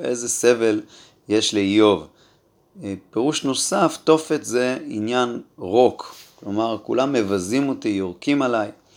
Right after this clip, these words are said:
"ותחה מכעס עיני ויצורי קצל כולם", כלומר, כל האיברים שלי הם, אה, שבורים, אה, הם, אה, אה,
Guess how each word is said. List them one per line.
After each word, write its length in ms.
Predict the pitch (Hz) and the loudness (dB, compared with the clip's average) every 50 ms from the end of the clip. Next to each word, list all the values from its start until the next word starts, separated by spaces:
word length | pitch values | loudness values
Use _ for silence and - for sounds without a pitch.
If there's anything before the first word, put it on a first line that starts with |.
| _ _ _ _ _ _ _ _ _ _ _ _ _ _ _ - | _ _ _ _ _ _ _ _ _ _ _ _ _ _ _ -4
"ותחה 460 | 104 104 - - 107 - - 135 147 147 | -4 -2 -2 -2 0 2 4 6 6 6
מכעס 560 | 143 123 - - 139 131 127 123 120 - - | 4 0 -2 2 4 4 4 4 4 0 -6
עיני 480 | 113 98 95 98 127 147 147 143 131 107 | -6 -6 -6 -4 -4 -2 -2 -2 -2 -4
ויצורי 800 | 104 110 107 - - - - - 104 101 123 139 139 135 135 127 - | -4 -6 -6 -8 -10 -10 -6 -4 -2 2 4 6 6 6 4 0 -4
קצל 520 | - - 107 - - - 127 127 127 123 123 - | -8 -10 -10 -8 -4 -2 -2 -2 -2 -4 -6 -10
כולם", 480 | - - 107 104 110 120 123 113 101 90 85 - | -10 -8 -4 0 2 2 2 2 0 -2 -8 -12
כלומר, 300 | 101 98 104 110 107 101 | -10 -8 -6 -6 -6 -6
כל 160 | - - 127 123 | -6 -4 -2 -2
האיברים 600 | 120 120 107 104 98 101 107 110 127 139 139 131 | -2 -2 -2 -4 -4 -4 -4 -4 -4 -4 -6 -4
שלי 480 | - - 139 131 127 131 131 131 123 - - - - - - - - _ _ _ _ - | -6 -6 -4 -2 -2 0 0 -2 -4 -6 -12 -20 -20 -20 -20 -20 -20 _ _ _ _ -6
הם, 220 | 117 104 104 101 101 | -4 -4 -2 -2 -2
אה, 140 | 101 98 92 | -4 -4 -4
שבורים, 720 | - - - 98 101 98 110 143 156 147 135 120 107 101 - - _ - _ _ _ _ _ _ - | -4 -6 -4 -4 -2 0 2 4 4 4 4 2 0 -4 -8 -12 _ -20 _ _ _ _ _ _ -8
אה, 60 | 104 101 101 101 101 101 98 98 98 98 95 95 95 98 98 - - _ _ - 95 | -6 -4 -4 -4 -4 -4 -2 -2 -2 -2 -2 -2 -4 -6 -8 -10 -14 _ _ -12 -10
הם, 280 | 95 92 92 92 95 | -8 -8 -6 -6 -6
אה, 360 | 95 95 95 95 95 92 90 101 - - - _ _ _ _ _ _ _ _ _ - 285 - | -6 -6 -6 -6 -8 -8 -8 -10 -10 -12 -16 _ _ _ _ _ _ _ _ _ -18 -14 -12
אה, 120 | 98 | -10